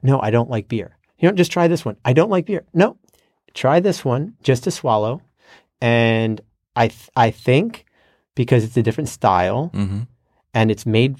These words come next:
Speaker 1: well and there's no infection
Speaker 2: Mm-hmm.
Speaker 1: and, um, there's no defect, that you might like, actually like it. And guess what?
Speaker 2: Mm-hmm.
Speaker 1: I'd say nine times out of ten, we have a convert on our
Speaker 2: Mm-hmm.
Speaker 1: hands.
Speaker 2: Yeah.
Speaker 1: So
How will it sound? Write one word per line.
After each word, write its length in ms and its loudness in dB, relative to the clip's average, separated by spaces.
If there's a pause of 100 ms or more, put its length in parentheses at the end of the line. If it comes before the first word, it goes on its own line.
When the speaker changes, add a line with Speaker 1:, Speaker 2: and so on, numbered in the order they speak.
Speaker 1:
well 420 2
and 140 -2
there's 140 -2
no 140 0
infection 720 -4
Speaker 2:
Mm-hmm. 140 -6
Speaker 1:
and, 380 -4 (500)
um, 560 0 (240)
there's 140 0
no 100 4
defect, 720 -2 (200)
that 160 0
you 140 2
might 280 -2
like, 240 -2
actually 240 -2
like 220 -4
it. 140 -10 (720)
And 80 -4
guess 220 0
what? 200 -2 (360)
Speaker 2:
Mm-hmm. 260 -4
Speaker 1:
I'd 140 0
say 100 -2
nine 320 2
times 260 -2
out 120 2
of 60 -6
ten, 380 -4 (460)
we 140 4
have 120 4
a 40 -6
convert 440 -4 (260)
on 80 -6 (100)
our 60 -4
Speaker 2:
Mm-hmm. 80 -8
Speaker 1:
hands. 360 -16
Speaker 2:
Yeah. 60 -8 (320)
Speaker 1:
So 560 0